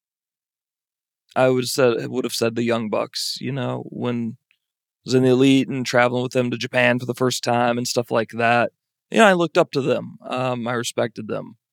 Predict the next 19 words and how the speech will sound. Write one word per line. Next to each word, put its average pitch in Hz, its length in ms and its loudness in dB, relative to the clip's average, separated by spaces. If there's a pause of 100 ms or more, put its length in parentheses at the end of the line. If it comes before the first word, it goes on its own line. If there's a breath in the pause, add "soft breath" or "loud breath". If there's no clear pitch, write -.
(420)
Uh, 120 360 4
and 123 400 0
I - 40 -10
mean, 208 240 0
I 156 180 6
wouldn't, 165 320 2
I, 180 240 4
I 208 60 6
never 233 200 2
really 180 200 4
felt 160 180 2
like 143 160 4
they 143 140 4
were 135 100 0
mentors 147 680 0
as 127 120 -6
much 131 200 -4
as - 100 -6
peers. 123 580 -6